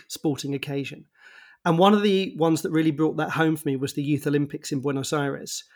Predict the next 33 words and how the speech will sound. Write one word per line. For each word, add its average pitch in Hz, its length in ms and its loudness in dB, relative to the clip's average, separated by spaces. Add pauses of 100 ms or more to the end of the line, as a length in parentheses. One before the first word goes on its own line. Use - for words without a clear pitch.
(300)
which 170 340 -2
was 151 180 -2
one 156 140 2
of 147 40 2
the 151 60 2
most 151 240 -2
amazing 175 680 2
atmospheres 156 500 -2
I've 143 260 -6
ever 151 240 -2
experienced 147 520 -4
at - 100 -10
any 139 160 -4
sporting 135 460 -4
event. 131 420 -10 (380)
And, 165 220 0 (100)
and 180 200 0
every 214 340 2
day 151 300 2
I 139 120 -2
would 139 160 -2
walk 185 380 0
through 156 240 2
the 147 100 0
Olympic 147 440 -2
Park - 500 -8 (480)
to - 160 -4
the 139 420 0 (180)
swimming 151 380 2
and 143 100 0
gymnastics 143 540 -4
venues. 147 640 -4 (340)
And 165 360 2